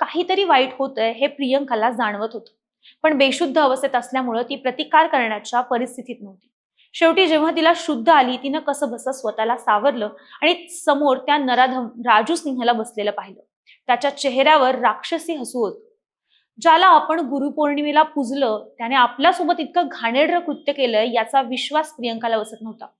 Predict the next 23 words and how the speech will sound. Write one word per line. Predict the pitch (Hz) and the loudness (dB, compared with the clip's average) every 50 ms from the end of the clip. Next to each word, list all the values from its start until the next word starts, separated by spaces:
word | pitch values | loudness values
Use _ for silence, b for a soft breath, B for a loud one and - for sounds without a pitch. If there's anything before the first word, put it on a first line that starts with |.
| _ _ B B B B B | _ _ B B B B B
तिने | - 262 262 277 | -4 0 0 2
ओरडण्याचा | - 262 254 254 262 262 254 262 262 262 277 254 | 4 4 6 6 6 4 4 2 0 0 -2 -2
प्रयत्न | 269 - 247 247 269 277 311 302 | -2 0 0 0 0 0 -4 -6
केला, | 302 277 247 240 233 247 - b b b b b | -4 -2 -2 -2 -4 -6 -10 b b b b b
पण | 359 370 370 | 0 0 0
तिचं | 370 302 285 - - 294 302 | -2 -6 -6 -2 0 0 0
तोंड | 302 - - 294 294 330 349 330 | 0 0 0 2 2 2 4 4
दाबलं | 285 233 196 220 220 240 | 4 2 2 0 -2 -2
आणि | 254 - 220 233 233 254 | -2 -2 -4 -6 -6 -8
तिला | 233 254 233 240 247 | -8 -4 -2 0 0
तो | 247 262 269 269 | 0 -2 -4 -6
त्याने | 262 233 220 226 269 | -6 -6 -6 -6 -6
व्हिडिओ | 269 262 247 214 240 254 | -4 -4 -4 -2 0 0
दाखवला. | 240 208 - - - 202 180 - | 0 0 0 -4 -8 -14 -14 -14
तसंच | - _ _ _ 214 - 269 269 269 - | -18 _ _ _ _ -8 -8 -8 -6 -4
या | 220 233 233 262 | 0 4 4 4
बाबतीत | 277 240 247 226 - - 277 277 269 - | 6 4 4 2 0 -4 -12 -12 -12 -10
कोणाला | 262 254 247 247 277 285 | -8 -6 -2 -2 -2 -2
सांगितलंस | - - 247 247 262 330 - 269 254 247 277 277 - B B B B B | 0 0 -2 0 0 -2 -4 -4 -4 -4 -4 -4 -6 B B B B B
तर | 370 | -4
तुझा | 359 349 320 370 370 | -2 0 2 2 2
जीव | 311 233 254 285 339 381 | 2 0 0 2 2 2
घेईन | 349 - - 285 294 311 302 226 | 0 0 -2 -2 0 0 -2 -4